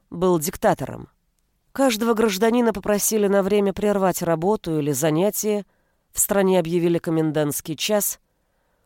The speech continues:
школы и университеты закрыли. К восьми утра, боже, до чего медленно течёт время в подобные моменты,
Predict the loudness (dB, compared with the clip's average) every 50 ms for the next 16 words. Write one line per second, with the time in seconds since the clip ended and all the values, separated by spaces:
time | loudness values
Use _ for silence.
0 | _ _ -8 -6 -6 -4 0 0 0 0 0 -2 -4 -2 -2 0 2 0 0 0
1 | -2 -4 -4 -6 -6 -4 -4 -4 -4 -4 -6 -8 _ _ _ _ -12 -6 -4 -2
2 | -2 -2 -2 -2 -4 -4 -4 -6 -10 -14 _ _ _ _ _ _ _ _ _ _
3 | _ _ _ -8 -4 0 0 0 0 0 2 2 2 2 2 0 0 0 0 0
4 | -4 -8 _ _ _ _ _ _ _ _ -10 -6 -2 0 2 4 4 2 2 0
5 | -4 -6 _ _ _ _ _ _ _ -6 -6 -4 -2 -2 -2 0 0 0 2 0
6 | 0 0 0 -2 -2 -2 -4 -6 -4 -6 -6 -4 -4 -2 0 0 2 0 0 -2
7 | -2 -2 0 0 0 0 2 0 2 2 2 2 2 2 0 0 -2 -8 -12